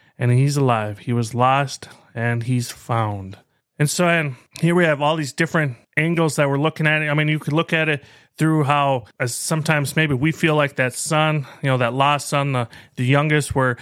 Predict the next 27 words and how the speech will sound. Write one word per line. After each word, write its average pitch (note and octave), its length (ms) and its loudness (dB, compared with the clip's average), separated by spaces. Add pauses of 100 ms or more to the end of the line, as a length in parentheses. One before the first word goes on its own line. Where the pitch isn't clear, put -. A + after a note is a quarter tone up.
(320)
you C#3+ 100 2
know, C#3+ 140 2
we D3 160 0
just D3 180 -4
made D3+ 200 0
decisions D3+ 960 -2 (280)
that C3 180 0
ended D3+ 300 0
up D3 200 -2 (440)
isolating D#3 640 0
us, C#3+ 400 -2 (880)
you C3 80 -2
know, B2 100 2
leaving D3+ 360 0
us, C3+ 260 -2 (680)
you C#3+ 100 2
know, C3 120 2
whether C3 320 2
it B2+ 80 -4
may C3+ 120 0
be C3 160 0
mentally C#3+ 540 -2
or B2+ 80 0
spiritually D3 680 -2
or C3 120 0
even C#3+ 240 -2
physically D#3 760 -2